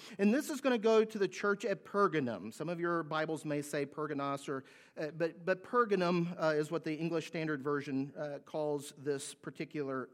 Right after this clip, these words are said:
town. And the problem that was going on in this early first century church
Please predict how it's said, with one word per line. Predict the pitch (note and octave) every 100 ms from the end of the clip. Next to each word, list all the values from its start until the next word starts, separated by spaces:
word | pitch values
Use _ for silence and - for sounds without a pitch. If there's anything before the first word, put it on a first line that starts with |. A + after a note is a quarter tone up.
| -
town. | - D#3+ B2 A2+ A#2+ - - - - G3+
And | A3 G#3+
the | A3
problem | A3 - B3 D#4+ F4 E4 D#4+ C4+ G3
that | A3 G3 -
was | G#3 F3+
going | G#3 A3+ A#3 A3
on | G3+ G3+
in | G3 F3 D#3
this | D3+ B3 - -
early | G#3+ B3 B3+ B3
first | - A3+ A3+
century | A3+ A3+ A3 A#3 A3
church | - - G#3+ C#3+ F3 - -